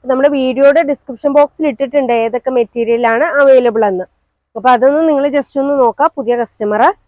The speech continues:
എന്നിട്ട് WhatsApp-ൽ മെസ്സേജ് ചെയ്താൽ മതി നിങ്ങൾക്ക് ഏത് മെറ്റീരിയലാണ് വേണ്ടതെന്ന്. അപ്പൊ അതിന്റെ പി ഡി എഫ് അയക്കാം. ഇത്രയാണ് ഈ ഡിസൈനിന്റെ കളർ ചേഞ്ചുകൾ. അപ്പൊ അമേരിക്കൻ ക്രേപ്പിന്റെ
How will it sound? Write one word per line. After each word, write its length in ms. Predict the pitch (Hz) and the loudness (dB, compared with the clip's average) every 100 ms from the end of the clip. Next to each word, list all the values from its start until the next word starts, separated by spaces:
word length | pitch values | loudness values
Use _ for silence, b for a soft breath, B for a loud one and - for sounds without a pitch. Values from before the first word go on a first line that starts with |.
| _ _ - | _ _ -6
എന്നിട്ട് 260 | 285 294 494 | -2 -2 -2
WhatsApp-ൽ 680 | - 277 262 - 269 247 | -2 2 2 2 -4 -2
മെസ്സേജ് 420 | 269 262 - 254 226 | 0 0 0 -4 0
ചെയ്താൽ 320 | 254 233 233 | 0 0 -2
മതി 220 | 233 226 | -2 -2
നിങ്ങൾക്ക് 280 | 226 226 233 | -2 -2 -4
ഏത് 260 | 220 226 | -4 -4
മെറ്റീരിയലാണ് 680 | 302 262 - 226 220 226 247 | -4 -4 -4 -2 0 2 2
വേണ്ടതെന്ന്. 500 | 226 202 202 202 220 | 2 -2 -2 -2 -2
അപ്പൊ 680 | 403 _ _ _ _ _ 262 | -6 _ _ _ _ _ -6
അതിന്റെ 260 | 208 190 | -4 -4
പി 180 | 302 359 | -4 -2
ഡി 60 | 269 | -2
എഫ് 200 | 240 233 | -2 -4
അയക്കാം. 320 | 180 - - _ _ _ _ _ _ _ _ _ _ _ _ _ _ _ _ | -6 -8 -18 _ _ _ _ _ _ _ _ _ _ _ _ _ _ _ _
ഇത്രയാണ് 560 | 269 330 320 277 294 392 | -10 0 2 4 2 0
ഈ 160 | 349 381 | -4 -2
ഡിസൈനിന്റെ 480 | 320 - 226 214 | -2 0 -2 0
കളർ 320 | 381 - 392 285 | -2 0 0 0
ചേഞ്ചുകൾ. 480 | - 202 180 160 | -2 -2 -4 -6
അപ്പൊ 220 | 160 _ 277 | -10 _ -2
അമേരിക്കൻ 500 | 269 285 294 339 359 | 2 2 2 -2 -2
ക്രേപ്പിന്റെ 680 | 339 311 262 311 311 381 | -2 -2 -2 -2 4 4